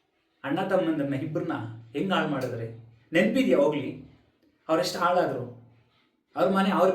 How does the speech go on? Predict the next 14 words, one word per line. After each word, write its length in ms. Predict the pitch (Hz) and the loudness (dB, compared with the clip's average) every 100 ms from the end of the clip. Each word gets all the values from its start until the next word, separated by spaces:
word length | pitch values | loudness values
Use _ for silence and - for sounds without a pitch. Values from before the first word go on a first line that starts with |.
| - | 0
ಮಿಸ್ಸಸ್ಗಳೆಲ್ಲ 680 | 190 190 240 233 208 190 190 160 | -4 0 2 2 2 4 2 2
ಮನೆ 160 | 180 | 0
ಬಿಟ್ಟು 240 | 196 196 165 | 0 -2 2
ಓಡೋದ್ರು 760 | 165 170 143 127 123 - - _ _ 160 | 4 4 2 -2 -8 -14 -20 _ _ -2
ನಿಮ್ಮಿಂದ 340 | 208 233 220 | 0 2 4
ಅಲ್ವಾ? 600 | 160 135 - - - - _ _ _ _ _ _ _ _ | 4 2 -2 -6 -12 -20 _ _ _ _ _ _ _ _
ಅದೇ 160 | 196 247 | 2 4
ನಾನು 160 | 220 208 | 4 4
ಯಾರ 160 | 190 | 4
ಹತ್ರ 260 | - - 185 | 2 0 0
ಹೇಳ್ಕೊ 240 | 160 165 | 2 2
ಬಂದಿದ್ದೀನಾ? 720 | 151 139 127 135 147 143 - - _ _ _ _ _ _ _ _ _ _ 196 | 0 0 -2 -4 -6 -8 -14 -20 _ _ _ _ _ _ _ _ _ _ -4
ನೋಡಿ, 300 | 190 - - - - _ _ _ _ - | -2 -2 -6 -14 -20 _ _ _ _ 0
ಪರ್ಸನಲ್ 560 | 170 - 226 233 226 | 0 0 -2 -2 -4